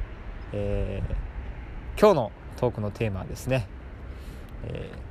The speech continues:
成長にハマろうということで、<laughs> うん、成長オタクになろうっていうテーマでしたね。うん。いや、マジでね、ほんと何でもいいと思うんだよね。うん。やっぱなんかできないこと、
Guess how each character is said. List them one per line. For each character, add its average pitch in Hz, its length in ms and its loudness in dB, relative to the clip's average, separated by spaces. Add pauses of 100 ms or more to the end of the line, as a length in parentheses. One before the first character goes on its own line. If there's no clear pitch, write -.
(120)
成 180 260 10
長 180 200 8
に 165 100 6
ハ 139 180 6
マ 139 120 12
ろ 151 120 10
う 113 60 4
と - 140 -6
い - 100 -4
う - 80 -6
こ 113 120 -2
と 110 80 4
で、 98 120 -2 (720)
<laughs> - 680 -4
う 107 40 0
ん、 101 180 -2
成 160 260 8
長 165 280 8
オ 170 120 2
タ 156 140 8
ク - 100 2
に 104 80 0
な 101 120 4
ろ 147 120 10
う - 40 8
っ - 20 -2
て - 260 0
い - 40 -6
う - 120 -6
テ 110 160 2
ー - 20 0
マ 101 100 0
で 110 80 -2
し - 80 -2
た - 80 0
ね。 139 220 8 (640)
う 117 60 2
ん。 107 340 4 (420)
い 131 40 2
や、 120 120 8
マ 175 200 8
ジ 349 140 2
で 139 140 10
ね、 123 400 6 (220)
ほ 196 100 6
ん 359 80 4
と 381 120 10
何 254 220 8
で 247 60 8
も 247 100 8
い 247 80 6
い 220 40 -2
と 175 100 12
思 139 100 6
う 131 40 4
ん 131 60 4
だ 113 80 6
よ 110 80 8
ね。 151 340 10 (600)
う 127 40 6
ん。 131 500 6
や 170 120 12
っ - 20 -2
ぱ 135 120 6
な 185 200 8
ん 466 100 6
か - 120 12
で 156 140 8
き 190 100 6
な 196 120 12
い 151 60 10
こ 143 100 8
と、 135 100 8